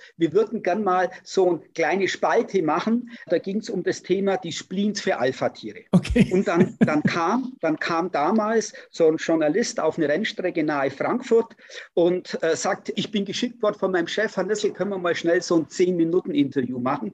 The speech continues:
Speaker 2: Aha.
Speaker 1: Da schaue ich den jungen Mann so <laughs> an und sage, „Das ist und das geht nicht.“ „Ja, warum nicht?“ Sag ich, „Passen Sie auf, wir haben was ganz anderes vorgeplant. Ich habe hier Ihre Rennklamotten, Sie fahren in meinem Team mit, immer vier Fahrer.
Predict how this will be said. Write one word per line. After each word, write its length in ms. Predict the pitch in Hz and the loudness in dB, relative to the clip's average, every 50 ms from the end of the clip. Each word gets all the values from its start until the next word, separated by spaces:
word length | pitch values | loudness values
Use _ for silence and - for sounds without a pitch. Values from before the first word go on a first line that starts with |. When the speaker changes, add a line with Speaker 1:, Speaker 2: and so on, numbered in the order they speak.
| - - | 0 4
Speaker 2:
Aha. 260 | 165 139 175 202 190 | 6 6 6 6 2
Speaker 1:
Da 100 | - 139 131 | -2 -4 -4
schaue 280 | - - 131 143 170 | 0 0 2 2 2
ich 60 | 175 165 | 2 2
den 180 | 170 156 160 | 0 0 2
jungen 260 | 160 165 170 165 151 | 2 2 2 2 2
Mann 200 | 143 139 143 175 | 2 0 -2 -2
so 140 | 165 - 170 | -2 -4 -4
<laughs> 20 | 143 | -4
an 160 | 131 135 - - | -2 -6 -4 -2
und 120 | - 196 - | -2 -2 -2
sage, 280 | - - 180 165 - - _ - - - - _ | -4 -4 -4 -4 -4 -8 _ -20 -20 -20 -16 _
„Das 160 | - 147 - | -10 -10 -8
ist 220 | - 180 180 - - | -6 -8 -8 -6 -6
und 200 | 190 165 - - | -6 -8 -4 -4
das 180 | 147 - - | -6 -6 -2
geht 200 | - 185 330 - | -4 -4 -4 -2
nicht.“ 160 | - 131 120 - - _ _ _ _ _ _ _ - | -4 -8 -8 -10 -12 _ _ _ _ _ _ _ -10
„Ja, 100 | - 135 | -8 -6
warum 240 | 127 135 - 214 247 | -4 -2 -2 -2 -2
nicht?“ 140 | - - 120 | -4 -4 -4
Sag 180 | - 143 127 | -4 -6 -6
ich, 100 | 143 143 | -6 -6
„Passen 220 | - 147 135 - 139 | -6 -6 -6 -6 -6
Sie 100 | - 131 | -2 -2
auf, 160 | - 233 - | -2 0 0
wir 80 | - 151 | -2 0
haben 60 | 151 | 0
was 160 | 139 135 - | -2 -4 -4
ganz 180 | 151 120 117 - | -6 -8 -6 -4
anderes 300 | 196 262 277 240 - - | -6 -4 -4 -4 -6 -6
vorgeplant. 640 | - 127 123 - - - 135 135 135 180 247 262 - - - - - - _ | -8 -10 -10 -10 -12 -6 -4 -2 0 0 0 -2 -4 -10 -16 -20 -20 -18 _
Ich 160 | - 135 - | -16 -10 -4
habe 200 | - 147 - - - | -2 -2 -2 -2 -6
hier 140 | - 180 175 | -12 -10 -4
Ihre 300 | - 165 139 147 131 127 | -2 0 2 2 2 2
Rennklamotten, 680 | 139 156 214 226 196 208 214 202 214 233 - - - 113 | 2 0 0 0 0 0 2 2 0 0 -2 -4 -6 -6
Sie 180 | - - 151 | -4 -4 -4
fahren 280 | - - 143 151 165 160 | 0 0 0 2 2 2
in 80 | 151 | 2
meinem 400 | 151 147 139 147 151 139 135 135 | 0 0 0 0 0 -2 -2 -4
Team 240 | - - 170 160 147 | -6 -6 -4 -2 -2
mit, 180 | 151 196 214 - | -2 -2 -2 -4
immer 260 | - 175 170 165 156 | -4 -2 0 0 -2
vier 200 | - - 151 135 | 0 -2 -2 -2
Fahrer. 480 | - - 131 139 180 233 254 247 247 | 0 0 -2 0 0 -2 -2 -2 -4